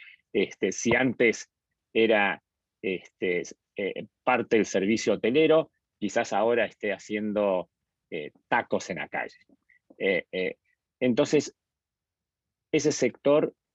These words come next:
es muy resiliente, pero sí creo que va a tener que, eh, lidiar con una pandemia que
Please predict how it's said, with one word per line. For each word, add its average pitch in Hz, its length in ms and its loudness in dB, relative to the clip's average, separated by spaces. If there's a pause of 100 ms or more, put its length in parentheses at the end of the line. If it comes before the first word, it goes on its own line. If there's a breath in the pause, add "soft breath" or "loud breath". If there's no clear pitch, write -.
(260)
es 120 160 0
muy 131 160 2
resiliente, 113 920 -4 (800)
pero 117 220 4
sí 156 340 -2
creo 147 360 2
que 117 340 -4 (140)
va 117 440 -4
a 101 120 -14
tener 117 540 -4 (540)
que, 95 600 0 (240)
eh, 90 380 -6 (180)
lidiar 110 580 0 (560)
con 107 160 -2
una 117 200 0
pandemia 110 800 -2
que 78 260 -10